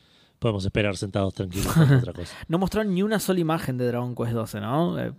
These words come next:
Speaker 2: o,
Speaker 1: No,
Speaker 2: eh,
Speaker 1: no estoy seguro si
Speaker 2: el
Speaker 1: mostraron
Speaker 2: logo,
Speaker 1: el
Speaker 2: ponele,
Speaker 1: logo
Speaker 2: claro.
Speaker 1: y a-, y
Speaker 2: Sí,
Speaker 1: por ahí
Speaker 2: el,
Speaker 1: sí,
Speaker 2: el logo creo
Speaker 1: alguna
Speaker 2: que sí,
Speaker 1: imagen
Speaker 2: porque
Speaker 1: sí.
Speaker 2: lo busqué y me apareció un logo acá que es demasiado fachero para ser fanmade, así que debe ser posta.
Speaker 1: Claro.
Speaker 2: Pero s-,
Speaker 1: Em,
Speaker 2: parece solo el logo, sí.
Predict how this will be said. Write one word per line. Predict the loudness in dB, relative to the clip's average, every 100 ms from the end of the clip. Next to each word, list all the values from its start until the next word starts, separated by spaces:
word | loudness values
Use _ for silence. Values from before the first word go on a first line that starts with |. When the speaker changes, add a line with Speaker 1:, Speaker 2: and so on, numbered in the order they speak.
| _ _ _ _ -20
Speaker 2:
o, | -18 -14 -6
Speaker 1:
No, | -4
Speaker 2:
eh, | -2 -2 -2
Speaker 1:
no |
estoy | -2 -2 0
seguro | 2 2
si | 0 0
Speaker 2:
el | 2
Speaker 1:
mostraron | 2 2 2
Speaker 2:
logo, | 2
Speaker 1:
el | 2
Speaker 2:
ponele, | 2 2 2 0
Speaker 1:
logo | -2 0
Speaker 2:
claro. | 0 0 -4 -12 _
Speaker 1:
y | -6 -4
a-, | -2
y | -2
Speaker 2:
Sí, | 0
Speaker 1:
por | 0
ahí | 2
Speaker 2:
el, | 0
Speaker 1:
sí, | 0
Speaker 2:
el | 2
logo | 2 2
creo | 2
Speaker 1:
alguna | 0 0
Speaker 2:
que | 0
sí, |
Speaker 1:
imagen | 0
Speaker 2:
porque | 2 2
Speaker 1:
sí. | 2
Speaker 2:
lo | 2
busqué | 2 0 0
y |
me | 2
apareció | 2 0 2
un | 2
logo | 4 2
acá | 2 4
que | 4
es | 2
demasiado | 0 0 0 0
fachero | -2 -2 0 2
para | 0 0
ser | 0
fanmade, | 0 0 2 2 2
así | -2 -4
que | -4
debe | -2 -2
ser | -4 -6 -10 -6
posta. | -4 -4 -10 -6
Speaker 1:
Claro. | -4 -4 -8 _ _ _ _ _ _ _ _ _ _ _ -8
Speaker 2:
Pero | 0 2
s-, | 2 2 -2
Speaker 1:
Em, | -2
Speaker 2:
parece | 2 2 2
solo | 4 4
el | 4
logo, | 2 0
sí. | -4